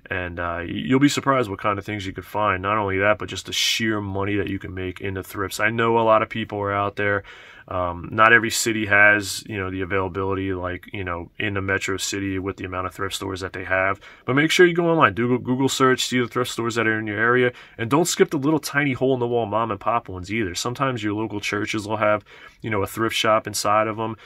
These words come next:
People donate items to those places, you know, so you'll get people clean out their house and send it over to the church. And there's tons of money to be made in this product. So make sure you're hitting all the kinds of thrifts that you have in your area. Um, if you're in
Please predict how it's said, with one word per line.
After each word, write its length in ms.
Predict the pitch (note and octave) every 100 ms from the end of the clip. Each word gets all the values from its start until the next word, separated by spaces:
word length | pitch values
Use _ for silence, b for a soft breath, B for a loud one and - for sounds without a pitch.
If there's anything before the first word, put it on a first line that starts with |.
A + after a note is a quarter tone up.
| B B
People 300 | D3 C#3+ G2+
donate 500 | F#2+ G#2+ C3 A#2+ -
items 400 | A2 A#2+ G#2 -
to 160 | B2+
those 220 | A2+ F#2+
places, 640 | - A2+ B2 - - - - B B B B
you 120 | F#2+
know, 180 | F#2 F#2
so 340 | - G#2 G2
you'll 220 | G2+ B2
get 120 | C3+ B2+
people 260 | B2+ A2+
clean 280 | - A#2 A2+
out 140 | G#2+
their 100 | G2+
house 400 | G2+ G#2 A#2+ -
and 100 | G2
send 220 | - A2 G#2+
it 80 |
over 180 | G#2 G2+
to 80 | F#2+
the 80 | F2
church. 500 | - A#2+ A#2 - - B B B B -
And 200 | F#2+ G#2+
there's 320 | A#2 G2+ - _
tons 240 | - A#2+ G#2
of 80 | G#2
money 180 | B2+
to 80 | A2
be 80 | F#2
made 160 | F2 F2
in 80 |
this 140 | F2 -
product. 420 | A2 A2+ F#2 -
So 100 | G2+
make 200 | G#2+ C3+
sure 160 | - D3+
you're 80 |
hitting 200 | C#3 A#2+
all 560 | - - A2 A#2 A#2+ A#2+
the 120 | A2+
kinds 320 | - A2+ A2
of 80 | G2+
thrifts 320 | - G#2+ G2+
that 100 | G2+
you 100 | G2
have 220 | F#2+ F#2+ G2
in 80 |
your 160 | F#2+ F#2+
area. 380 | G2 G2 G2 F#2+ B B B -
Um, 360 | F#2 F2 F2+ -
if 160 | G#2 A2
you're 180 | A#2
in 220 | A2 G#2+